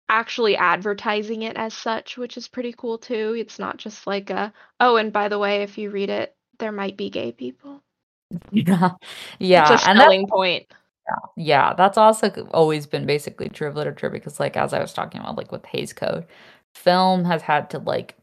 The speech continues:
Speaker 2: conform to these standards that are unreasonable and bigoted,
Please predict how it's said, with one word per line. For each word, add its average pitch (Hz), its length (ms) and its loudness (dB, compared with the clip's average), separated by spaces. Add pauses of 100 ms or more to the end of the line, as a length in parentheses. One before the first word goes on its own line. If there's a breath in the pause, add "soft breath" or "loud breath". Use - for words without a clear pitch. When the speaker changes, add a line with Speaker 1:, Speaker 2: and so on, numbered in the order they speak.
Speaker 2:
conform - 680 -8
to - 120 -16
these - 540 -14
standards 139 760 -4
that - 120 -4
are - 300 -4 (260)
unreasonable 143 760 -4
and 147 120 -6
bigoted, 135 420 -6